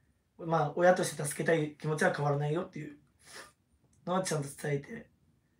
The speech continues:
で、それで来期が、あの、言ってくれたんですけど、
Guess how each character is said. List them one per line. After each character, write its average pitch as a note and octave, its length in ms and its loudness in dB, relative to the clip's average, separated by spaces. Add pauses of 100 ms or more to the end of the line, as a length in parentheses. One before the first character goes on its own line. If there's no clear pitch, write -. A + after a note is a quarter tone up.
(600)
で、 A3 640 10 (280)
そ - 140 -2
れ G3 100 8
で F#3+ 60 6
来 F#3+ 260 10
期 D3 140 -6
が、 C#3+ 340 6 (100)
あ C#3+ 160 -2
の、 C3+ 300 -2
言 C#3 80 -4
っ - 20 -6
て C#3 100 -12
く C#3+ 60 -6
れ C#3+ 60 0
た C#3 100 -8
ん C#3 40 -4
で C#3 60 -8
す - 60 -14
け - 80 -16
ど、 D3+ 220 -12